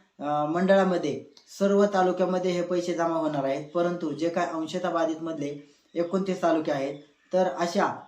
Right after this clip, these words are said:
फक्त एकोणतीस तालुक्यामध्ये जी जी मंडळं याच्यामध्ये बाधित आहेत अशा मंडळांनाच हे पैसे, अ, जमा होणार आहेत. आता याच्यामध्ये तुम्हाला प्रश्न पडेल की आता अनुदान नेमकं किती भेटणार? तर बघा, जे काही हेक्टरी दहा हजार रुपये आहेत तेच अनुदान भेटणार आहे.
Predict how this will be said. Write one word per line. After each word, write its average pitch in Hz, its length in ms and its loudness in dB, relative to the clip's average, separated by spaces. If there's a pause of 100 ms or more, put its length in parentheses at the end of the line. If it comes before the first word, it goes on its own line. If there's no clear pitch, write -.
(220)
फक्त 185 300 -2
एकोणतीस 190 680 2
तालुक्यामध्ये 180 520 0
जी 180 180 -2
जी 185 140 0
मंडळं 180 360 2
याच्यामध्ये 170 440 2
बाधित 160 340 -2
आहेत 135 300 -2
अशा 156 220 -4
मंडळांनाच 165 580 0 (420)
हे 165 80 -4
पैसे, 170 560 -4 (520)
अ, 147 40 -10 (180)
जमा 185 220 2
होणार 147 480 0
आहेत. 117 200 -10 (460)
आता 185 180 -2
याच्यामध्ये 202 480 2
तुम्हाला 196 240 0
प्रश्न 190 320 -2
पडेल 180 260 0
की 180 120 -4
आता 180 220 -2
अनुदान 180 300 -2
नेमकं 170 240 -4
किती 165 220 -4
भेटणार? 147 480 -6
तर 175 120 -2
बघा, 165 340 0 (100)
जे 165 160 0
काही 135 420 -6 (260)
हेक्टरी 180 480 0
दहा 165 220 0
हजार 160 280 0
रुपये 156 240 -2
आहेत 139 300 -6 (180)
तेच 180 160 -2
अनुदान 156 380 0
भेटणार 143 360 -4
आहे. 143 440 -6